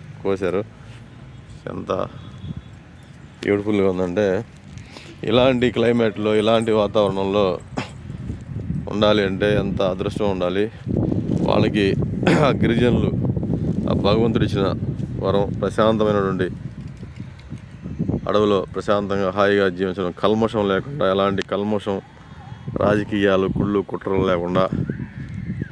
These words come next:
ఆ ధనాకాంక్ష, ఇంకా వేరే అత్యాశ, ఇలాంటి ఏమి లేకుండా ప్రశాంతంగా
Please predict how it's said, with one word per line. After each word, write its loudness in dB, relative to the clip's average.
ఆ -4
ధనాకాంక్ష, 2
ఇంకా 0
వేరే 6
అత్యాశ, 2
ఇలాంటి 2
ఏమి 4
లేకుండా 4
ప్రశాంతంగా 2